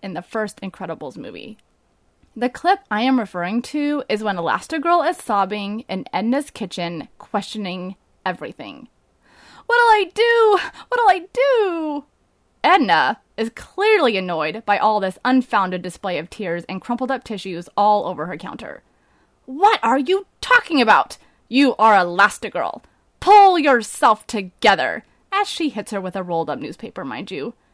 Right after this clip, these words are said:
"What will you, what will you do? Is this a question? You will show him you remember he is Mister Incredible,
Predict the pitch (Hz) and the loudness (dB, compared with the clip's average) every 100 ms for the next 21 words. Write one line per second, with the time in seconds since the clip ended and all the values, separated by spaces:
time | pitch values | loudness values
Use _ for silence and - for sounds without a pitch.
0 | _ _ _ 262 466 370 294 247 - 240 | _ _ _ 0 2 2 2 0 -2 -6
1 | 294 269 202 - 208 294 427 - - 247 | 0 0 0 2 4 4 2 -2 -4 -2
2 | 240 330 202 - 202 185 - 453 523 539 | -2 -4 -6 -6 -4 -4 -2 -2 -2 -6
3 | _ _ _ _ 247 339 311 240 208 202 | _ _ _ _ 2 4 6 4 2 -4
4 | - - 285 262 208 185 185 - 214 240 | -6 2 4 4 0 -6 -8 -10 -2 2
5 | 311 247 202 190 185 180 202 - 320 330 | 4 4 2 -2 -2 -4 -4 -4 -2 0
6 | 339 - - 185 180 190 220 - 190 190 | -2 -8 -16 -12 -6 -4 -4 -4 -8 -8
7 | - 185 165 131 - | -8 -8 -6 -8 -10